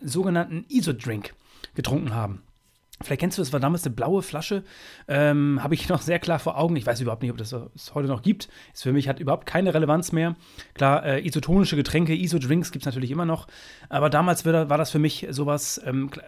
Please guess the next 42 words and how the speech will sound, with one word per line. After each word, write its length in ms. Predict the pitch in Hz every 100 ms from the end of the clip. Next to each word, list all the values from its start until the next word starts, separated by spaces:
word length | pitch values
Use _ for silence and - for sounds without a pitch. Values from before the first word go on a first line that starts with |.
| -
kennt 180 | - 160
man 80 | 147
natürlich 260 | 131 147
sehr 140 | 131 135
gut. 240 | 147 147 - - - -
Das 140 | - 139
haben 100 | 156
die 80 | 170
Freunde 520 | - 170 170 160 165
im, 160 | 151
in 100 | 151
dem 160 | 147 156
Alter 480 | 139 147 156 143 143
getrunken 440 | 139 - 156 160
und 60 | 131
das 100 | 123
wollte 140 | 139 127
ich 100 | -
auch 140 | 120
trinken. 260 | - - - _ - - - - - _ _
Jetzt 220 | 160 -
war 120 | 220
es 100 | 202
so, 320 | 175 202 - -
dass 220 | - 139 -
ich 160 | 156
in 80 | 170
diesen 180 | 151 143
Supermarkt 420 | 208 240 139 113
gegangen 320 | 110 107 113
bin, 200 | 110 165
um 200 | 233 190
mir 220 | 196 196
auch 180 | 196 -
so 120 | 156
einen 120 | 165 233
Iso-Drink, 580 | 170 160 123 131 127 -
so 160 | 143
im 100 | 139
Sixpack-Format 800 | - 131 - 131 - 120 113 117
zu 120 | 117 127
kaufen. 400 | 143 143 113